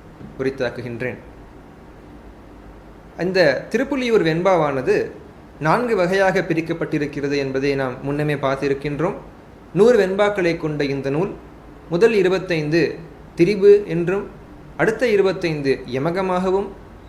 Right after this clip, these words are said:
அடுத்த இருபத்தைந்து சிலேடையும் திரிபுமாகவும், அதற்கு அடுத்த கடைசி இருபத்தைந்து சிலேடை, அதனோடு சேர்ந்த ஒரு உவமை, அதற்கு பிறகு திரிபு என்று நால் வகையாக இந்த நூல் பிரிக்கப்பட்டிருக்கிறது என்பதை பார்த்தோம்.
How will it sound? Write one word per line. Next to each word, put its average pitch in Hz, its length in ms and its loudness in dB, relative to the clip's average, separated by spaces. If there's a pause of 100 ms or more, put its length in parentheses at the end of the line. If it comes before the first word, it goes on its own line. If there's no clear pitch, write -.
அடுத்த 226 320 0
இருபத்தைந்து 165 760 0 (160)
சிலேடையும் 214 560 4 (200)
திரிபுமாகவும், 170 760 0 (380)
அதற்கு 160 560 2
அடுத்த 202 500 0
கடைசி 202 440 0
இருபத்தைந்து 151 880 2 (260)
சிலேடை, 202 480 4 (420)
அதனோடு 180 460 2
சேர்ந்த 180 340 0
ஒரு 143 220 2
உவமை, 185 320 2 (840)
அதற்கு 226 340 0
பிறகு 214 360 2
திரிபு 180 440 2
என்று 147 520 -2 (340)
நால் 165 280 0
வகையாக 190 760 0 (260)
இந்த 143 360 0
நூல் 147 260 0
பிரிக்கப்பட்டிருக்கிறது 139 880 -2
என்பதை 127 320 0
பார்த்தோம். 127 480 -2